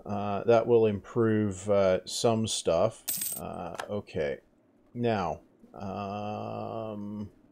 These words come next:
well, that got a bunch more stuff there. Uh, right. Good. Uh, truce with Marrakesh has ended.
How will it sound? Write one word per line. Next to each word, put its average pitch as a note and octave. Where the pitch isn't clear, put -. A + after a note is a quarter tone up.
well, A#2+
that D3+
got F3+
a C#3
bunch B2
more A2+
stuff -
there. F#2
Uh, G2
right. A2
Good. B2
Uh, G#2
truce D#3
with C3+
Marrakesh B2+
has C3
ended. D3